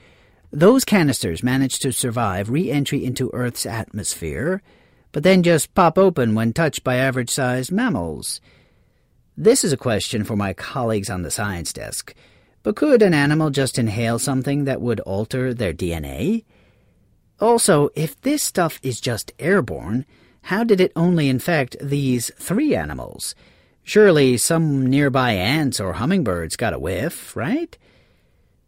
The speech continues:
Joe Manganiello was heavily featured in the trailer for this. Why does he only have, like, four lines? At one point, task force leader Harvey Russell, Jeffrey Dean Baker, says, "When science shits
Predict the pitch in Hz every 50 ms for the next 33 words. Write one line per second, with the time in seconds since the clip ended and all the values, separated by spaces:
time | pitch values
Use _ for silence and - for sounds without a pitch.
0 | _ _ _ _ - 147 160 208 220 226 226 214 208 196 185 185 175 160 151 151
1 | 127 117 110 95 87 87 90 87 87 98 - - - 135 160 147 135 110 98 92
2 | - - 160 143 - 120 107 117 101 95 85 - - 180 180 156 120 85 - 87
3 | 78 78 76 73 - - - - _ _ _ _ _ _ _ _ _ _ _ _
4 | - 135 156 185 208 208 196 190 185 175 175 170 165 156 139 151 151 151 151 143
5 | 143 135 127 127 120 104 - - - - _ - - 160 160 151 143 135 127 127
6 | 143 139 131 107 73 60 - - - - - - _ _ _ _ _ _ _ _
7 | _ _ _ _ _ _ - 135 139 160 214 240 185 - 147 131 101 92 73 -
8 | 156 165 151 143 127 - - - - - 147 131 107 90 - - 120 127 131 120
9 | 110 101 98 92 - 160 156 131 117 85 87 107 139 139 - - 73 - 110 113
10 | 120 - 110 104 - - 107 98 90 101 107 107 104 90 92 95 101 - 147 139
11 | 131 - - 226 247 - - 190 185 165 - - _ _ _ _ _ _ _ _
12 | - 135 143 135 - 156 165 185 202 208 202 185 - - - - 190 170 - -
13 | - - -